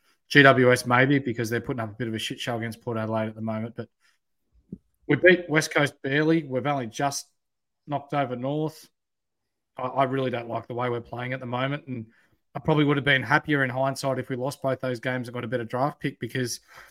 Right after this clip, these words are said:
the more we go along, the more that four or five of these kids that are coming through are all being spoken about as top one or two picks.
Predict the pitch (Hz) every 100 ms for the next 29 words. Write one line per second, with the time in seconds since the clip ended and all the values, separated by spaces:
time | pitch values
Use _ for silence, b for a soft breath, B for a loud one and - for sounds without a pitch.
0 | B - 175 190 160 160 147 139 165 151
1 | 131 135 147 131 123 - 143 135 120 139
2 | 143 147 135 _ _ _ - 127 131 -
3 | 147 123 123 117 127 123 - 135 127 131
4 | 131 123 - 127 127 131 123 123 117 -
5 | - 123 123 123 113 123 113 147 147 -